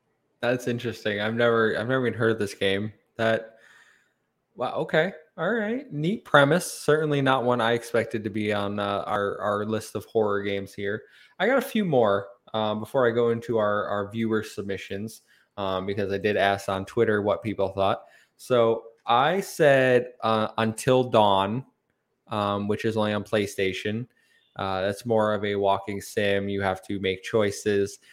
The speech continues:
If you've played the Dark Pictures anthology, it's the same developer, same type of game.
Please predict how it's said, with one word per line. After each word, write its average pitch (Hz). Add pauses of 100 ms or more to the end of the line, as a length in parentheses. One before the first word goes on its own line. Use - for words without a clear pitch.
(160)
If 113
you've 113
played 135
the 117
Dark 110
Pictures 110
anthology, 95
it's -
the 101
same 95
developer, 95
same 101
type 98
of 95
game. 95